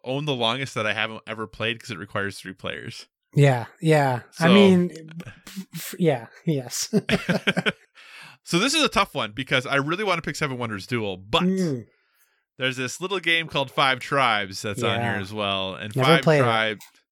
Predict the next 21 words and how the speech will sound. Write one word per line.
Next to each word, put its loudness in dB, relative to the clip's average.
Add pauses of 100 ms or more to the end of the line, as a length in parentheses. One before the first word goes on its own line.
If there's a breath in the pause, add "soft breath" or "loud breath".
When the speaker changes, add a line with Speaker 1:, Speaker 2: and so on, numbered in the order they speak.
(520)
Speaker 1:
uh, 0
I 0
lo-, -2 (380)
I'm 0
gonna -2
have -2
to -18
go -6
Five -4
Tribes. -8
I -8
think -10
Five 0
Tribes -2
is -8
my 0
favorite -6
game -6
from -18
Cathala, -4
but -2